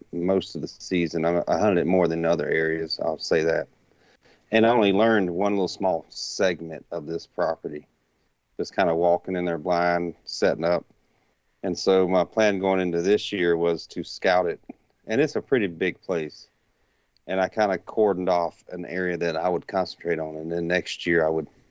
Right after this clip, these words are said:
work on another section of that property and kinda move around.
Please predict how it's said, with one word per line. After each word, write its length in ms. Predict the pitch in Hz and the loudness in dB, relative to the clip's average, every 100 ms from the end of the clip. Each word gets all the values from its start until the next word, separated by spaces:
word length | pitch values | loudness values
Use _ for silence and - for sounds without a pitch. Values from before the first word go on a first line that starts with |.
| _ _ - | _ _ 0
work 220 | 90 85 | 0 0
on 100 | 90 | -2
another 380 | 85 80 87 80 | -2 0 0 0
section 500 | - 101 - - 90 | -2 -2 -2 -4 -2
of 160 | 85 80 | -2 0
that 220 | 82 - _ | 0 0 _
property 500 | 92 87 85 87 80 | 2 2 2 -2 -2
and 180 | 80 78 _ _ - | -4 -8 _ _ -2
kinda 160 | 101 | 2
move 280 | 87 101 95 | 2 2 2
around. 520 | 87 87 92 80 78 | 2 2 2 0 -4